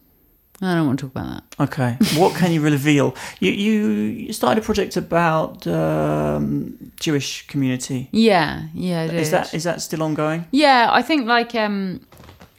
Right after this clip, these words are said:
Speaker 1: I'll tell you what I'll talk about. I, so I, I have been working on a couple of projects in progress,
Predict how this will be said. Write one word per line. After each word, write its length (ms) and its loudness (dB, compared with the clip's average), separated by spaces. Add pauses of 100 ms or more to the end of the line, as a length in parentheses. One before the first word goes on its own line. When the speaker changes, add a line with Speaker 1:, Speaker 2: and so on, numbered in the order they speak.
(140)
Speaker 1:
I'll 80 -4
tell 140 -4
you 80 -2
what 120 -6
I'll 100 -8
talk 160 -12
about. 260 -2
I, 300 0
so 240 -2
I, 560 2
I 40 2
have 220 0
been 140 -2
working 280 0
on 80 -2
a 40 -6
couple 240 -8
of 80 -8
projects 500 -6
in 100 0
progress, 680 -2